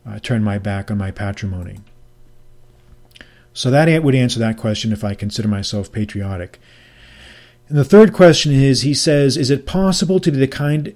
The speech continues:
is it possible to be the kind of general Patton or Mattis were in this modern military that has been ravaged by regressive liberalism?" Yes. You gotta put some, some of this stuff in perspective.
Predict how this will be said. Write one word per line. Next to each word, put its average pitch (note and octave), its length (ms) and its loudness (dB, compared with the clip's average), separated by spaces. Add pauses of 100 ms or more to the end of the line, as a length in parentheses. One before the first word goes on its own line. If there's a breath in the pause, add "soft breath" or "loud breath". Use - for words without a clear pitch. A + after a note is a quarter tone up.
is B2 120 -2
it C#3+ 160 -4
possible F3 540 0
to C3+ 120 -4
be A#2 100 -4
the A#2 100 -2
kind C#3+ 400 -4
of A2+ 140 -4
general B2 400 0
Patton B2 480 -4
or G#2 320 -2 (460 soft breath)
Mattis A#2 520 -2
were A#2 360 0
in G#2+ 160 -4
this A2 180 -4
modern B2 320 0
military G#2 640 -4 (480 soft breath)
that F#2 160 -8
has G2+ 140 -6
been G2+ 160 -6
ravaged A2+ 420 -4
by A2 80 -4
regressive G#2+ 760 -4
liberalism?" F#2 580 -8 (800 soft breath)
Yes. F3+ 520 -2 (2250 loud breath)
You F#3 100 2
gotta C4 260 6 (280)
put G#3 180 6
some, F3 320 2
some D#3 200 0
of C#3 60 2
this C3+ 120 2
stuff C3 180 0
in A2+ 100 -2
perspective. G2+ 760 -6